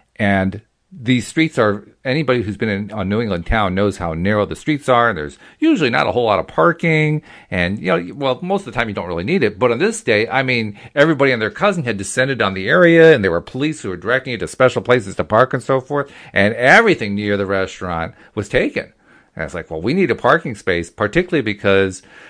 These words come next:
this was a few months ago. You'll remember I had the, uh, the knee injury, my ligament. Uh, I pulled a ligament and I was really pretty hobbled.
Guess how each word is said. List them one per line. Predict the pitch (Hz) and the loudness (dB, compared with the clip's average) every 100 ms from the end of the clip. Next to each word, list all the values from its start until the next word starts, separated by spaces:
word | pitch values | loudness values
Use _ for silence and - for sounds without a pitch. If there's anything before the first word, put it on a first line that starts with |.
| - | -6
this | 113 147 | -2 -2
was | 139 117 | -2 -2
a | 107 | -4
few | - 117 | -2 0
months | 120 143 | 0 -2
ago. | 113 104 95 92 95 | 0 2 2 0 -6
You'll | 107 110 | -4 -2
remember | 107 120 110 | 0 0 2
I | 98 | 2
had | 92 104 92 | 2 -2 -4
the, | 90 90 | -4 -2
uh, | 85 | -2
the | 80 | -2
knee | 104 147 | -2 0
injury, | 139 95 85 | 0 -2 -6
my | 76 80 | -4 -4
ligament. | 104 127 87 69 - 123 - - | -4 -4 -6 -8 -14 -18 -14 -6
Uh, | 90 85 - | -4 -4 -2
I | 87 | -4
pulled | - 113 90 | 0 -2 0
a | |
ligament | 98 117 95 80 | 0 0 -2 -4
and | 85 78 78 | -6 -6 -4
I | 78 | -4
was | 78 71 | -6 -10
really | 101 139 110 | -4 -4 -4
pretty | - 120 82 | -4 -4 -2
hobbled. | 90 131 - 87 | 0 0 0 -6